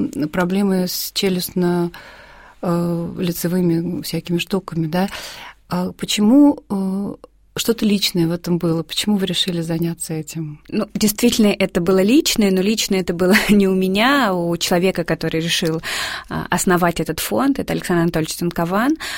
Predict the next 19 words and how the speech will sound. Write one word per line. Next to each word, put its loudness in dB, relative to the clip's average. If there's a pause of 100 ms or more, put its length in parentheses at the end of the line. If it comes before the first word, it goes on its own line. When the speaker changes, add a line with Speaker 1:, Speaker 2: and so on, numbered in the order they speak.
(200)
Speaker 2:
Его 6
решение 6
было 2
помогать 2
детям 2
с -2
челюстно-лицевой 0
патологией, 2
а, -6
именно 4
потому, 2
что, 2
а, 0
он 4
увидел, 2
что -4
это 0
можно 2
вылечить. -4